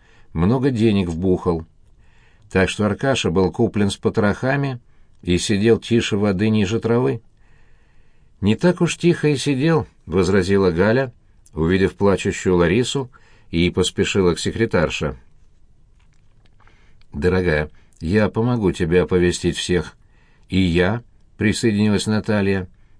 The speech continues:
«Не боись, Лариска, прорвёмся. Не дадим тебя в обиду». Девушки быстро обежали всех сотрудников, и вскоре приёмная наполнилась народом.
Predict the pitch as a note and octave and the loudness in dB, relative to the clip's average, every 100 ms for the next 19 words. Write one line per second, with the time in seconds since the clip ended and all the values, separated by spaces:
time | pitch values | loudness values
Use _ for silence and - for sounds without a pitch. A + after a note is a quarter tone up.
0 | - F2 C3 D3 E3 E3+ E3 B2 G2 F#2 | -8 -2 -2 0 0 2 0 -2 0 2
1 | E2 - D#2 C#2 - - A2 C#3 D#3+ E3 | 2 0 -6 -6 -12 -4 -2 0 0 0
2 | G2+ - - - - - - - - G#2 | -2 -4 -8 -10 -20 -20 -20 -16 -2 0
3 | G#2+ B2 G#2+ F#2+ D#2+ F2+ E2+ F2 G2 G#2+ | 2 2 2 0 0 0 2 2 0 0
4 | D#2 C#2+ C2+ - _ _ - - _ _ | -2 -4 -8 -20 _ _ -20 -20 _ _
5 | - - C#2+ F2+ F#2+ F2+ - E2+ G2 F2+ | -20 -16 -4 0 2 0 -2 0 0 0
6 | F#2+ F2 F2+ F#2 F2+ F2 G2+ F2+ F2+ F2+ | 0 2 2 2 0 0 -2 -2 -2 0
7 | C3 D3+ D3+ D3+ D3 - - - - - | 0 0 0 0 -2 -4 -20 -20 -20 -10
8 | E2+ E2 - - A#2 - F2+ E2+ F2+ G2 | -2 -2 -2 -2 0 0 0 2 2 2
9 | A2 A2 G2 G2+ F#2 G2 G2 - C#3+ D#3+ | 0 0 -2 -2 -2 0 -2 -4 -2 0
10 | G#2+ D2 | 0 -2